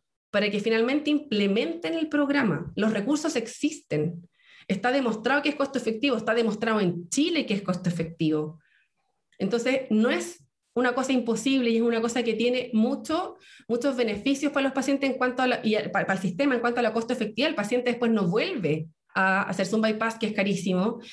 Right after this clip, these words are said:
a hacerse otra angioplastía, que es carísima. Nosotros buscamos que el paciente se mantenga saludable. Y en ese sentido, lo que más se requiere, de todas maneras, es el apoyo de, de los médicos.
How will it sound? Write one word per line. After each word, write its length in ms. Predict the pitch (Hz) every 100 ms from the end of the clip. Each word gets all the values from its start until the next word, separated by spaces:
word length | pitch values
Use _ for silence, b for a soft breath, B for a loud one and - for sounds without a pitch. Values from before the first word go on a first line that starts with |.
| B
a 60 | -
hacerse 300 | 202 220 -
otra 220 | 247 240
angioplastía, 500 | 233 233 214 - 214
que 80 | 202
es 60 | 196
carísima. 640 | 208 175 196 185 220 - B B B -
Nosotros 360 | 196 220 240 240
buscamos 340 | 226 233 247
que 80 | 240
el 60 | 220
paciente 280 | 208 233
se 140 | 233 226
mantenga 440 | 196 185 269 294
saludable. 720 | 294 285 247 170 151 156 170 - _ _ _ _ _
Y 140 | 254
en 80 | 277
ese 180 | 359 381
sentido, 440 | 381 359 349 370 415 494 -
lo 120 | 226
que 140 | 220
más 300 | 196 214 302
se 100 | -
requiere, 460 | 294 285 277 269 277
de 100 | 208
todas 180 | 202 240
maneras, 340 | 254 262 285
es 40 | 254
el 100 | 214
apoyo 340 | 190 190 185
de, 80 | 185
de 160 | 180 175
los 100 | 165
médicos. 380 | 143 - -